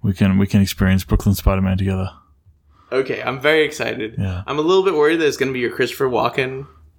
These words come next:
Speaker 1: It's not gonna be Christopher Walken, I can
Speaker 2: Okay,
Speaker 1: guarantee you.
Speaker 2: good. Okay,
Speaker 1: Yeah.
Speaker 2: ready? Hi, wait, I forgot where I was. Hi, guy. Hi. Hello. Hi.
Speaker 1: Ooh.
Speaker 2: Hi, guys. I'm not sure anyone will relate to this one.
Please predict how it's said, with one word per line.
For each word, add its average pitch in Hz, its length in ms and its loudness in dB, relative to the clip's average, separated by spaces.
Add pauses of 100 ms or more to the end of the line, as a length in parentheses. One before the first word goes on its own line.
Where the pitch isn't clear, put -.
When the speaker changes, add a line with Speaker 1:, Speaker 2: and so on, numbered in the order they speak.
Speaker 1:
It's 123 220 0
not 143 120 0
gonna 139 140 2
be 110 60 2
Christopher 104 280 -2
Walken, 92 280 -2
I 98 120 2
can 104 100 2
Speaker 2:
Okay, 104 60 2
Speaker 1:
guarantee 95 300 -2
you. 185 60 -8
Speaker 2:
good. 151 260 -4 (140)
Okay, 143 220 -2
Speaker 1:
Yeah. 117 40 -6
Speaker 2:
ready? 175 300 -2 (1200)
Hi, 143 300 -18
wait, 123 260 -2
I 127 60 -4
forgot 156 260 -2
where 147 100 2
I - 40 0
was. - 160 -6 (240)
Hi, 392 140 -2
guy. 202 180 -2 (260)
Hi. 247 220 -4 (580)
Hello. 120 480 -4 (360)
Hi. 392 500 0 (340)
Speaker 1:
Ooh. 95 260 2 (920)
Speaker 2:
Hi, 254 160 2
guys. 220 680 -2 (540)
I'm 226 120 -2
not 370 160 -2
sure 208 220 -2
anyone 247 400 0
will 165 80 -2
relate 185 300 -6
to - 80 -14
this 202 260 -2
one. 110 220 -12